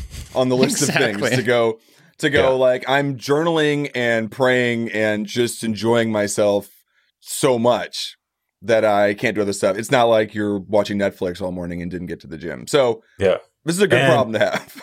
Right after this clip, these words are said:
Speaker 2: <laughs>
Speaker 3: And that could be part of it is, um, until she kind of finds that rhythm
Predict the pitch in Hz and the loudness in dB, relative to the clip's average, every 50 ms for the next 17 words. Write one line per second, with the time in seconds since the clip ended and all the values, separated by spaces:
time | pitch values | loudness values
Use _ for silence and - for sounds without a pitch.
0 | - _ _ _ - 113 123 131 123 110 120 110 - - 120 101 101 104 - - | -20 _ _ _ -2 0 2 2 4 2 2 0 0 -2 -2 -2 -2 -4 0 0
1 | 107 101 101 95 92 90 92 87 76 - _ _ - 92 95 92 92 90 87 85 | 2 2 2 2 0 -2 -2 -4 -4 -8 _ _ -6 -2 0 2 2 2 0 -4
2 | 82 - - - _ _ _ _ _ _ _ _ _ _ _ _ _ _ - 87 | -6 -8 -10 -10 _ _ _ _ _ _ _ _ _ _ _ _ _ _ -2 0
3 | 90 90 87 85 82 80 78 _ _ _ _ _ - 98 95 - - 110 101 - | 2 2 2 0 -2 -4 -6 _ _ _ _ _ -6 -4 -2 0 2 2 2 0
4 | - - - 101 95 92 - - 98 95 95 92 87 92 90 87 85 90 95 92 | 0 -2 0 0 0 0 0 0 0 2 2 2 2 2 2 2 2 2 0 2
5 | 95 92 90 87 | 2 0 -2 -4